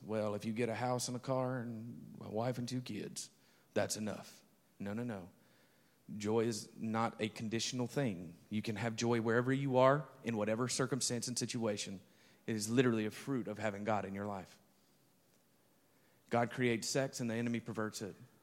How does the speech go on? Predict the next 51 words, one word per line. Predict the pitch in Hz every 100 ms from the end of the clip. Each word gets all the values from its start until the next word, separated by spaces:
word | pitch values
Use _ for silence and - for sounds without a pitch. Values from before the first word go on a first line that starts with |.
| _ _ - - - -
From | - 139 127
that, | 113 104
there | 123
comes | 139 123
all | 131 127
types | 123 131 120
of | 120
sexual | - 113 - 113
sin. | - 110 104
There | 107
comes | - 110 90
rape. | 110 113 -
There | 110
comes | - 120
pornography. | - 110 110 113 113 110
There | 104
comes | - 113
pedophiles. | - 123 113 - 101 - - - - -
There's | 123 110
all | 110 120
of | 131
these | 135 123
different | - 127 131 -
things. | 117 104 - - - -
God | 113 113 135
creates | - 143 135
something | 147 131 120
beautiful, | 127 131 123 123
and |
the | 110
devil | 120 120
perverts | 107 104 110 107 107
it. | - - _ _ _ _ _ _ _ _ _ _ _ - -
And | 127
what | 127
happens | 123 165 151 120
is, | 123
is | 113
he | 127
tries | 127 127
to | 117
sell | - 143 135
us | 120
on | 120
something | - 123 123
that | 110 110
God | 127 117
never | 120 139 160
would | 151 143
give | 117 113
us. | 98 - -